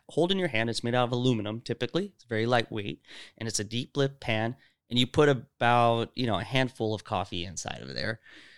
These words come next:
and you start to roast that over open flame or grill, whatever. Um, and then the other one is this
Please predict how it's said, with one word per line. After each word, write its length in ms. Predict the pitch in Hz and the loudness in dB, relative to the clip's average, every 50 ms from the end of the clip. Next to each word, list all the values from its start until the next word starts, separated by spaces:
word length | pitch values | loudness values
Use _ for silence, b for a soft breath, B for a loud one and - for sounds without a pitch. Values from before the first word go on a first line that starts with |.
| B B B - | B B B -4
and 500 | 113 113 110 110 110 110 107 107 107 107 | -2 0 0 0 0 -2 -2 -4 -4 -4
you 140 | 110 110 | -4 -4
start 300 | 107 - - 117 117 - | -2 -2 0 0 -2 -2
to 80 | - 107 | -4 -4
roast 280 | 104 110 110 110 - - | -2 0 0 0 0 0
that 140 | 107 107 | 0 0
over 420 | - - 104 98 113 107 98 98 - - | -2 -2 -4 -4 -4 -4 -4 -4 -4 -4
open 240 | 117 117 - 139 139 | -4 -4 -2 -4 -4
flame 380 | - 107 98 98 110 135 139 - _ _ _ | -2 0 0 0 0 -2 -6 -10 _ _ _
or 340 | - 107 104 95 104 120 131 _ _ _ _ _ | -4 -2 -2 -2 -2 -4 -8 _ _ _ _ _
grill, 260 | - 104 104 107 110 120 | -4 -2 0 0 -2 -2
whatever. 640 | 123 113 113 107 117 107 101 104 110 131 139 - B B B B B B B B B B | -4 -4 0 2 4 4 2 2 -2 -4 -6 -10 B B B B B B B B B B
Um, 260 | 117 120 117 113 - _ - | 2 2 2 2 -2 _ -2
and 240 | 123 127 123 123 123 | 0 0 2 2 2
then 360 | 127 127 123 120 120 117 113 | 2 2 2 2 0 0 0
the 100 | 113 104 | 0 0
other 140 | 117 113 110 | 0 0 0
one 180 | 107 107 107 | 0 0 0
is 220 | 107 101 101 104 107 | 0 -2 -2 -2 -2
this 180 | 107 - - | -2 -2 -2